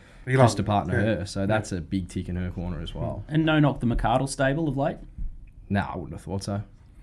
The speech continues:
Speaker 3: Okay, let's, uh, let's kick across to the Claire Lindop Stakes, and I, I noticed you can get Claire Bear merchandise <laughs> across the, the Twitter sphere. So if you're a big Claire Lindop fan and want a Claire Bear t-shirt, and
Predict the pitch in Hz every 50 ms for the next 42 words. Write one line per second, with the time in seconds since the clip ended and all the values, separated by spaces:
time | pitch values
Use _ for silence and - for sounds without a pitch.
0 | - - - - - - - - - - - - - 123 120 - 131 135 139 143
1 | 147 143 - 151 143 135 123 131 147 147 - - - - - - 156 156 - -
2 | 147 143 143 - 151 147 147 147 - - - 143 131 131 - - 139 139 139 135
3 | 127 - - 127 131 139 135 135 131 127 123 - - - - 123 131 135 131 -
4 | 139 139 139 143 143 143 139 147 185 202 196 - 147 135 135 131 120 120 - -
5 | - - 127 127 131 139 147 143 127 131 123 123 120 120 120 117 - 110 113 120
6 | 123 135 127 - - - - - - - 185 143 123 - - - - - - -
7 | - 147 139 139 - - 147 139 135 131 120 120 120 - - 143 139 147 143 -
8 | - 151 139 135 127 - - - - - - - 143 139 - 156 151 147 170 165
9 | 165 156 - - 151 147 143 139 135 - 127 131 139 147 147 131 - - - 127
10 | 131 131 135 135 135 120 104 - - - 139 131 135 131 131 - - 127 123 123
11 | 120 117 120 - - 143 139 139 139 - 131 127 131 - - 127 123 123